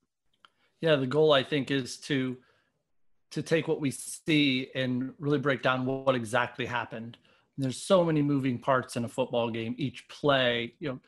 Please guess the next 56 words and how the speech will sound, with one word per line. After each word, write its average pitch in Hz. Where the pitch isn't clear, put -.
time, 131
score, 135
yardage, 123
all 139
of 127
that. 123
How 147
does 131
each 143
movement 143
by 123
one 131
person 131
affect 120
the 127
other? 127
And, 117
you 143
know, 123
you 143
don't 143
know 139
that 127
until 123
you 123
get 127
back 123
through 139
it. 131
So 143
hopefully 147
we're 135
able 127
to 127
bring 156
that 135
in, 127
uh, 113
share 170
a 147
little 139
bit 127
of 120
that 120
and 120
help 123
break 135
it 127
down, 127
and 127
also 123
say, 131
well, 127
what 147
happened 151
and, 123